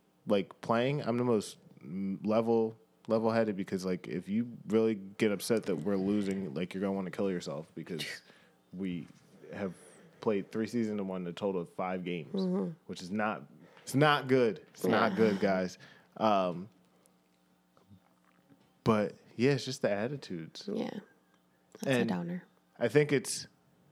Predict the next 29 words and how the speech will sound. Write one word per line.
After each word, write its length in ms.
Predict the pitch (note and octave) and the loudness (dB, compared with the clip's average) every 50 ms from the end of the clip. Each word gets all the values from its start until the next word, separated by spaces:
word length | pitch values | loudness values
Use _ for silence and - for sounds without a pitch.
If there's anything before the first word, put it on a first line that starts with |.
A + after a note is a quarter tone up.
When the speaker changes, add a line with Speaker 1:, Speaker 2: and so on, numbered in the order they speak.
| _ _ _ _ _ _ _ _ _ _ _ _ _ - A2+ | _ _ _ _ _ _ _ _ _ _ _ _ _ 0 2
Speaker 1:
like, 200 | A2+ A2 G#2+ - | 2 2 2 2
irking 320 | - B2+ B2+ A#2+ B2+ A#2 A#2 | 2 0 2 2 2 2 2
on 100 | G#2+ A2 | 2 4
my 180 | A2 A2+ A#2+ | 4 4 4
side 280 | A2+ - B2 A2+ G#2+ F#2+ | 4 4 2 2 2 2
because 200 | G#2+ F2+ G#2 G#2 | 0 0 0 0
I'm 120 | G2+ G#2 | 0 0
trying, 340 | G#2 A2+ A2 A2 G#2+ G#2 G2 - - - - - - | 2 2 2 2 0 -2 -4 -8 -12 -20 -20 -4 -2
I'm 160 | G#2+ A2 A2+ | 0 2 4
usually 440 | A2+ A#2 A#2 A2 A2+ A2+ A2 G#2+ G#2+ | 4 4 4 4 4 4 4 4 2
the 140 | - A2 F#2 | 0 -2 0
person 580 | - - A#2 A2+ G#2+ - A2+ G#2 G#2 F#2+ F2+ | 2 2 2 2 2 0 -2 -2 0 0 2
with 200 | F#2 A2 A2 - | 2 2 2 2
the 140 | - C3 - | 0 2 2
attitude, 520 | A#2+ B2+ C3 C#3 C#3+ - - D3+ D3+ D3 - | 2 2 0 0 -2 0 0 2 2 2 0
and 180 | - G#2+ G#2 | -2 -2 0
I'm 180 | G2 G2 G2 F#2+ | 0 -2 -2 -4
trying 340 | - A2 G2+ G#2 G#2 G2+ F#2+ | -2 -2 -2 -2 -2 -2 -4
to 120 | - - G2 | -6 -6 -6
not 380 | F#2+ F#2 F#2 G2 A2 - - - - | -4 -2 0 0 -2 -2 -4 -8 -12
bring 440 | A2 A2+ B2 C3+ C3+ C#3 D3 C#3+ C#3+ - - | -8 -2 0 0 0 0 -2 -4 -6 -4 -4
Speaker 2:
Mm-hmm. 180 | D#4 D#4+ E4+ G4+ G#4 G4+ - C3 | -4 -2 0 0 -2 -2 0 0
Speaker 1:
attitude. 460 | C3 C#3 C3+ C#3+ C#3+ - D#3+ D3 C#3+ - - - - - | 0 2 0 -2 -2 0 0 0 0 -4 -10 -20 -2 4
Wow, 240 | A2+ B2 B2 A2+ A2 | 6 6 6 6 4
that's 200 | A2 A#2 A#2 C3 | 2 0 0 2
how 120 | C3 B2 | 2 2
they're 120 | A#2+ A#2 A2 | 4 4 2
gonna 200 | A#2 A2+ A2+ G#2+ | 2 2 4 4
go 200 | A2+ A2+ A2 | 4 4 2